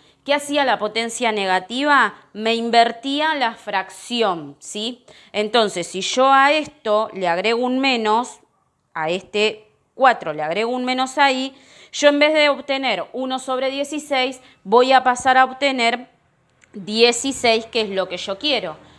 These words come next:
Entonces, simplemente lo que hacemos es escribir un menos cuatro acá, ¿sí? Por propiedad, esto se invierte y después se resuelve. Entonces,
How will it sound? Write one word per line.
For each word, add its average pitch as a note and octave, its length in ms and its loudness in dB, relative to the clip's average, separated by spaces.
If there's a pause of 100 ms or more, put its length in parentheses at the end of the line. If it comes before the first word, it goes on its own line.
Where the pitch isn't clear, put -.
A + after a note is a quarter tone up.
Entonces, G3+ 600 -2
simplemente A3 680 -2
lo D#3+ 180 -2
que G3+ 100 0
hacemos A#3+ 600 0
es G3+ 240 -6
escribir A#3+ 680 -4 (360)
un B3+ 440 0
menos A#3+ 560 0 (140)
cuatro G#3+ 680 0
acá, E3 440 -4 (220)
¿sí? C4 320 -6 (200)
Por F#3 200 -4
propiedad, A#3 720 2
esto F#3+ 320 -10
se F3+ 160 -14
invierte D4 560 0
y D4 80 -2
después A3+ 460 -4
se F3+ 180 -10
resuelve. D#3 720 -12 (340)
Entonces, G#3+ 720 -2